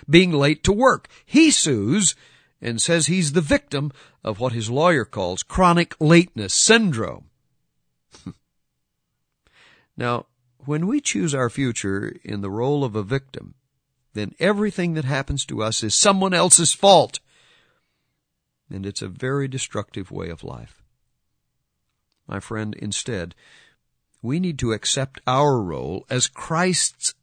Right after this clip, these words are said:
manager of our circumstances and be thankful for his unfailing mercy and strength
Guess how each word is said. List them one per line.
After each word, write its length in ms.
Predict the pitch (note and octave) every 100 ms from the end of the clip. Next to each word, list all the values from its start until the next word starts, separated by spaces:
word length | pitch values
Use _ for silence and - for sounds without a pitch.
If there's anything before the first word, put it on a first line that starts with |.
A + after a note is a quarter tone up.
| -
manager 800 | C#3+ F3+ D#3+ C3 G#2+ G#2 A#2+ C3 _ C#3+
of 220 | D3 - -
our 260 | E3 D#3+
circumstances 960 | - G3 E3+ E3 C3 D3 C#3+ - D3+ C3+
and 380 | E3 E3 E3 C#3+
be 180 | C#3+
thankful 720 | B2+ - - A#3 F#3 - A#2+
for 300 | A2+ B2 A#2+ -
his 280 | D3+ C3+ - - - C#3+
unfailing 720 | C#3 B2+ - E3 D#3+ D3 B2+
mercy 560 | G2+ A2+ - A2 A2 -
and 180 | E2 -
strength 640 | - - G2 D#2 -